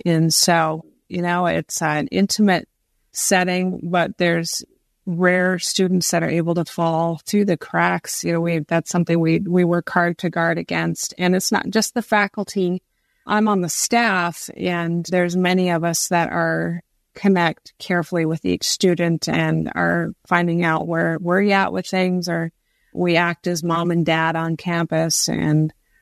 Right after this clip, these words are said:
a lot of us are having, you know, entire groups of kids, college kids out to our house for, you know, even a deeper level of,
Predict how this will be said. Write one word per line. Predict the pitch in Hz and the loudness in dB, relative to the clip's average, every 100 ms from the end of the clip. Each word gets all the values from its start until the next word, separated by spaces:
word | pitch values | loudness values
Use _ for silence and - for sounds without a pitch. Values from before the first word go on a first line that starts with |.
| _ | _
a | 180 | 0
lot | 170 175 | 0 0
of | |
us | 170 170 | -2 -2
are | 185 | -2
having, | 175 185 180 175 175 | 0 0 0 -2 -2
you | 180 | -2
know, | 175 175 | 0 0
entire | 180 165 185 180 180 | -2 -2 0 0 0
groups | 156 156 175 175 180 | -2 -2 0 0 -2
of | - | -2
kids, | 185 175 - | 0 0 -2
college | - 185 180 - | -4 0 0 -2
kids | - 190 165 | -2 -2 0
out | 170 180 - | -2 -2 -2
to | 196 | -4
our | 185 | -4
house | - 185 180 - | -2 -2 -2 -6
for, | 180 175 160 | -4 -2 -2
you | 175 | -2
know, | 165 | -2
even | 170 170 175 | 0 2 2
a | |
deeper | 165 180 175 175 | 2 2 2 0
level | 170 170 175 175 | 0 0 0 0
of, | 170 | 0